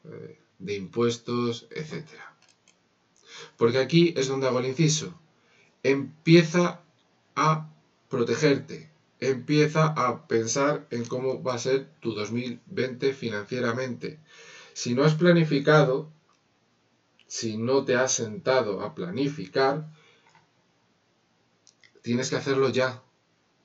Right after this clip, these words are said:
¿Por lo que pueda ocurrir? Sí, efectivamente. Después de esta noticia, te tienes que preocupar mucho más. Que luego resulta que el dos mil veinte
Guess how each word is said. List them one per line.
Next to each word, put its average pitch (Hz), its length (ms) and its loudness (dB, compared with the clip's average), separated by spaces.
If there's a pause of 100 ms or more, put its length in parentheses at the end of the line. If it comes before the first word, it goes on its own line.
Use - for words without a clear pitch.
(1800)
¿Por 117 160 4
lo 110 80 2
que 117 100 -2
pueda 160 220 8
ocurrir? 170 500 2
Sí, 104 300 -8
efectivamente. 95 720 -4
Después 107 300 -10
de 127 80 -8
esta 123 160 -8
noticia, 151 540 -2 (840)
te 104 100 -8
tienes 147 520 -4 (400)
que - 100 -6
preocupar 104 680 -2
mucho 120 340 -6
más. - 280 -14 (500)
Que 135 140 4
luego 185 260 8
resulta 196 440 4
que 185 60 0
el 180 80 4
dos 175 140 4
mil 175 180 4
veinte 165 560 2